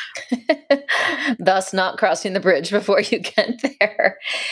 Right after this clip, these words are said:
What can I take away from this experience? What can I learn? I, you know, I think back to our Mike Robbins episode, and we're talking about illness and death and, and stuff that's really hard. But sometimes it's just like, "I got fired," or, "I got divorced,"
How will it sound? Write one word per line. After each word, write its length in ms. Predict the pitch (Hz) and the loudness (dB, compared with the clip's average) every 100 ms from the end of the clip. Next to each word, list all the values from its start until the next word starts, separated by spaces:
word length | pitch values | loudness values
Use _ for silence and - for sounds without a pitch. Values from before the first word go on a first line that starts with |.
| - - _ - | -8 -10 _ -2
What 300 | 214 - - | 0 0 0
can 120 | 254 | 0
I 60 | 214 | 0
take 240 | 220 214 | 0 -2
away 340 | 220 202 226 | 0 2 2
from 180 | 226 226 | 0 0
this 140 | 214 214 | -2 -2
experience? 440 | - 202 208 196 | -4 0 0 2
What 120 | 170 | 0
can 140 | - 220 | 2 2
I 80 | |
learn? 540 | 196 190 208 202 196 190 | 2 2 2 2 2 0
I, 160 | 180 - | -2 0
you 60 | 208 | 2
know, 80 | |
I 60 | 175 | 4
think 200 | - 208 | 2 0
back 220 | 202 190 | -2 0
to 100 | - | 0
our 100 | 180 | 2
Mike 220 | 180 170 | 2 0
Robbins 420 | 175 214 214 214 208 | 2 2 2 0 0
episode, 680 | 202 202 - 202 190 196 | 0 -2 0 2 4 2
and 180 | 180 170 - - - - - _ - | 0 -4 -12 -10 -10 -12 -16 _ 0
we're 100 | 285 | 2
talking 400 | 254 220 214 196 | 2 2 0 2
about 260 | 170 160 | 4 4
illness 420 | - 185 180 - | 2 2 0 0
and 120 | 156 151 | -2 4
death 260 | 170 165 - | 4 4 0
and, 200 | 151 160 - - - | -2 -2 -6 -12 -4
and 100 | 185 | -2
stuff 240 | - 190 | 2 2
that's 200 | 190 170 | 2 -4
really 200 | 180 185 | 0 2
hard. 320 | 170 190 185 - | 4 2 2 0
But 100 | - | -2
sometimes 360 | - 349 359 - | 2 4 4 2
it's 100 | 233 | -2
just 140 | - | 4
like, 240 | 226 214 - | 4 2 -4
"I 100 | - | 0
got 160 | 208 240 | 0 0
fired," 520 | 285 330 220 143 139 - | 0 2 4 2 2 2
or, 320 | 202 208 202 | 4 4 2
"I 460 | 202 208 214 208 202 - - - | 2 2 2 2 0 -6 -18 -2
got 160 | - 254 | 0 0
divorced," 520 | 254 392 170 156 - | 0 2 2 0 -4